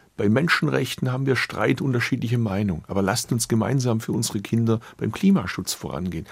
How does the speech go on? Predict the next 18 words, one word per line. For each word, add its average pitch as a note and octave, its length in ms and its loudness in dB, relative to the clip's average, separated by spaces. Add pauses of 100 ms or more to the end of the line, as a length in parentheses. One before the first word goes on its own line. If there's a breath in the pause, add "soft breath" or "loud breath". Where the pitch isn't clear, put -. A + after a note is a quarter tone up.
(160 loud breath)
Das - 260 0
würde B2+ 140 4
ich G#2 120 -2
mir F#2+ 200 4
wünschen. E2+ 360 -2
Und C#2+ 120 -4
das - 200 2
wird B2 200 0 (240 loud breath)
die G#2 120 2
wichtigste - 460 0
Aufgabe G#2 460 2
der G#2 100 4
nächsten G2+ 340 0
Bundesregierung, A2 880 4 (380 loud breath)
äh, F#2+ 160 0
wenn G2 220 6
wir G2 280 0
angehören. A2+ 600 6